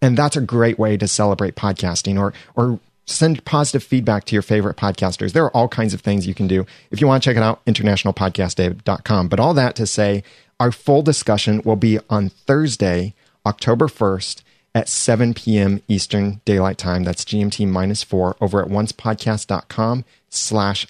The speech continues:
live. And make sure you visit that U R L for our live shows because we might be using a different technology then. But getting back to this, our initial reactions, I liked this episode. There were some things that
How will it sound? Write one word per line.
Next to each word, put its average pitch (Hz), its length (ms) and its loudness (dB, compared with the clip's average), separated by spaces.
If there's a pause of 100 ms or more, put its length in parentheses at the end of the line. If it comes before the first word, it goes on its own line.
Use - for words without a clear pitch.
live. 87 420 0
And 110 80 2
make 156 140 -2
sure 185 180 -2
you 139 220 0
visit 104 480 -4
that 107 280 0
U 101 180 2
R 90 180 2
L 82 260 -2 (100)
for 110 160 0
our 98 80 2
live 90 280 0
shows 92 400 -2 (300)
because 104 220 0
we 107 80 4
might 104 240 2
be 113 80 0
using 98 320 0
a 92 40 0
different 92 280 -6
technology 92 560 -2
then. 92 260 -4 (380)
But 143 100 2
getting 156 240 4
back 135 200 2
to 123 120 -4
this, 117 480 0
our 123 100 0
initial 117 300 0
reactions, 101 420 -2 (400)
I 180 440 0 (160)
liked 110 580 -2 (340)
this 98 360 -2
episode. 82 580 -6 (400)
There 135 240 2
were 143 220 2
some 180 240 -2
things 123 560 0
that 113 320 0